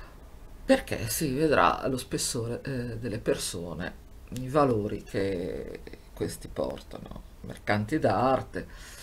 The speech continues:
dovrebbero essere dediti alla, al bello, a, a una cosa così elevata appunto come l'arte, che in realtà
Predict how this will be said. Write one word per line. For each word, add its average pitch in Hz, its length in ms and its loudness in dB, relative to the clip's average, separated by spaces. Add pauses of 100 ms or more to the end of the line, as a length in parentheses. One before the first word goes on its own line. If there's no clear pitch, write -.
(520)
dovrebbero 110 520 0
essere 110 380 0
dediti 127 440 0
alla, 95 1040 -2
al 120 180 2
bello, 110 1040 0
a, 82 840 -6
a - 80 -4
una 101 160 0
cosa 110 260 -2
così 113 280 0
elevata 113 460 4
appunto 107 600 -6
come 127 240 -2
l'arte, - 500 -2
che - 120 -6
in 87 60 -2
realtà 85 440 -2